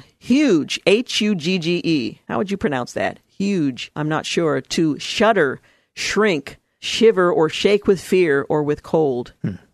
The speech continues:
Speaker 1: Anyway, they're trying to reintroduce these, um, these fine words. I'm not sure they're,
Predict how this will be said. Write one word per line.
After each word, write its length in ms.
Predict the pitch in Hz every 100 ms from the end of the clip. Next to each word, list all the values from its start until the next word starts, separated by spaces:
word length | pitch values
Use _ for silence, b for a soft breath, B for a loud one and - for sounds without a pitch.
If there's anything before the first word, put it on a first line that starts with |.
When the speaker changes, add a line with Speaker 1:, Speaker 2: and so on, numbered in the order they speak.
| -
Speaker 1:
Anyway, 280 | 269 320 220
they're 120 | 214
trying 320 | 220 233 240
to 180 | - 208
reintroduce 880 | 190 269 262 254 254 196 254 339 -
these, 380 | 196 170 160 175
um, 280 | 151 147 139
these 200 | 170 -
fine 380 | - 180 175 170
words. 520 | 160 143 175 196 -
I'm 200 | - 160
not 180 | 160 165
sure 180 | - 170
they're, 160 | 165